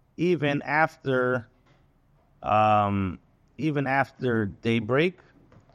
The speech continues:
as there is no, like, uh, egotistical indulgence in doing this.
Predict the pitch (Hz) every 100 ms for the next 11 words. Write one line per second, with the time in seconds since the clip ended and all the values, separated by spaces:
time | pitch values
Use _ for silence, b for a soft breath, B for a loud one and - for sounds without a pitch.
0 | _ _ _ _ _ _ _ - 110 113
1 | 104 123 120 135 151 160 139 127 - 123
2 | 117 117 - 123 120 117 175 - 147 -
3 | 135 127 123 - 110 120 139 113 120 104
4 | 117 120 123 101 85 - -